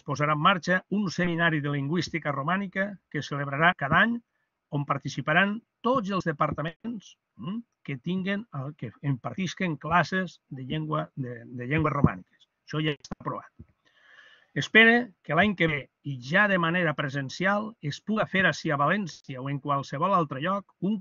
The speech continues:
congrés sobre els diversos aspectes que presenta un projecte tan ambiciós com el de Via Neollatina,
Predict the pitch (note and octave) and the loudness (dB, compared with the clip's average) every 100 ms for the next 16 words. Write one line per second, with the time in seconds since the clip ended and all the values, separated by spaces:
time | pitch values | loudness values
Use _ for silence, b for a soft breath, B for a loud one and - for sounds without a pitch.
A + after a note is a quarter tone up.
0 | F#3+ F3+ D#3+ G3 G3 F3+ D#3+ C#3+ C#3+ F3+ | -2 -2 0 -2 -2 0 0 -2 0 0
1 | F3 F3 C#3+ - - G3+ - G3+ F#3+ - | 0 -2 -4 -8 -4 -4 -4 -12 -12 -12
2 | - C3 C3 - G3 F#3 F3+ E3 D#3 E3+ | -10 -8 -8 -6 -4 0 0 2 0 2
3 | F#3 F#3 D3+ F3 F3+ D#3 - E3 F3 - | 0 -2 -4 -2 -2 -4 -2 -2 -2 -2
4 | D#3+ D#3 D3 C#3 D3+ D#3+ D3+ D3 C#3+ A#2+ | -4 -2 -2 -2 -2 -2 0 -2 -4 -6
5 | G2+ | -16